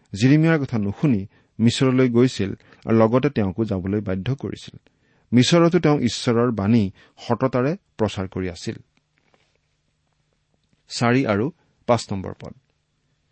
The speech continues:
জিহুৱাৰ বাক্য মোৰ ওচৰলৈ আহিল, বোলে, "উদৰত তোমাক নিৰ্মাণ কৰাৰ পূৰ্বেই মই তোমাক জানিলো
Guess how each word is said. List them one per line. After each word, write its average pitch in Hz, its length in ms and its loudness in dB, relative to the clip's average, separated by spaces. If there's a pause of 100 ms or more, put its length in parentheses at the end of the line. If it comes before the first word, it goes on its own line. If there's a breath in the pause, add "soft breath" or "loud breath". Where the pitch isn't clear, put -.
(1000)
জিহুৱাৰ 139 540 4
বাক্য 147 580 2 (460)
মোৰ 131 340 6
ওচৰলৈ 107 500 0
আহিল, 95 340 -10 (640)
বোলে, 110 360 2 (960)
"উদৰত 147 460 6 (220)
তোমাক 123 300 4 (120)
নিৰ্মাণ 113 420 4
কৰাৰ 120 260 2
পূৰ্বেই 107 560 0 (280)
মই 107 180 4
তোমাক 110 300 0 (180)
জানিলো 127 500 2